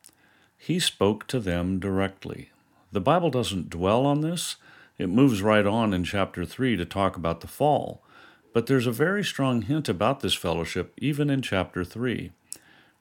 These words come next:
Right after Adam and Eve sinned, we're told in Genesis chapter three, verse eight, quote, "Then the man and his wife heard the sound of the Lord God as he was walking in the garden in the cool of the day,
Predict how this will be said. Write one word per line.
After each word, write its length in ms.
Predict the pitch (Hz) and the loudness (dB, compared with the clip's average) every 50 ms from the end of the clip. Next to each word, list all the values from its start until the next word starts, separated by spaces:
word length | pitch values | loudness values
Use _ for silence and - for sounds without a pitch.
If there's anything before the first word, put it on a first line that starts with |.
| _ | _
Right 180 | - 107 120 139 | 4 6 6 8
after 320 | 151 147 135 - - 120 | 6 6 4 2 2 2
Adam 240 | 113 113 113 113 110 | 4 4 4 4 4
and 100 | 104 101 | 2 2
Eve 200 | 104 104 98 87 | 2 2 0 0
sinned, 480 | - - - 156 165 143 90 87 90 87 | 0 -2 0 0 2 2 2 0 -2 -2
we're 160 | 90 95 98 | -2 -2 -4
told 440 | 90 - - 117 117 117 113 113 101 | -4 -2 0 0 2 2 2 2 0
in 140 | 101 92 90 | 0 -2 -2
Genesis 500 | 80 92 101 104 107 98 - - 95 - | 0 0 0 0 0 0 -2 -2 -6 -6
chapter 380 | - - 107 101 87 - 95 | -6 -4 -4 -6 -6 -6 -8
three, 280 | 90 - - 104 107 104 | -10 -6 -4 -2 -2 -2
verse 340 | 87 87 95 95 87 - - | -2 0 0 0 0 0 0
eight, 340 | 135 131 113 - - - | 0 0 0 -2 -4 -8
quote, 400 | - - - 95 92 95 - - - _ _ - - - - - - _ _ _ _ _ - | -10 -4 -2 0 0 0 -2 -4 -10 _ _ -20 -20 -20 -20 -20 -20 _ _ _ _ _ 0
"Then 200 | 101 113 139 165 | 4 4 6 6
the 60 | 170 | 6
man 320 | 156 131 120 113 117 120 | 4 4 4 4 4 4
and 120 | 123 120 120 | 4 4 4
his 180 | 120 110 - | 2 2 0
wife 320 | 95 92 92 92 95 92 - | -2 -2 0 0 0 -2 -4
heard 340 | - - 107 113 123 131 131 | -4 -2 0 0 0 0 0
the 100 | 135 131 | -2 -2
sound 460 | - - 107 98 98 101 104 104 98 | 0 0 0 0 0 0 0 0 -2
of 120 | 95 85 | -2 -4
the 100 | 85 90 | -4 -6
Lord 420 | 82 80 85 90 98 107 107 104 101 | -4 -2 -2 -2 -2 -2 -4 -4 -2
God 420 | 101 95 90 80 80 80 78 78 | -2 0 0 0 -2 -2 -4 -4
as 160 | 85 85 82 | -4 -4 -4
he 120 | - 92 90 | -2 -2 -2
was 240 | 82 87 82 - | -2 -4 -6 -6
walking 420 | - 87 90 101 104 - - 127 120 | -4 0 0 0 0 0 -2 -2 -2
in 120 | 120 120 | 0 0
the 80 | 117 123 | -2 -2
garden 580 | 110 104 92 90 87 85 76 80 82 82 82 | -2 -2 -2 0 0 -2 -2 -2 -2 -4 -4
in 200 | - - 85 87 | -4 -4 -4 -4
the 60 | 85 85 | -4 -4
cool 380 | - - - 87 90 92 95 | -6 -6 -4 -2 0 0 0
of 100 | 101 95 | 0 -2
the 100 | 98 107 | -2 -4
day, 380 | 95 - - - - - - | -2 -4 -4 -6 -8 -12 -14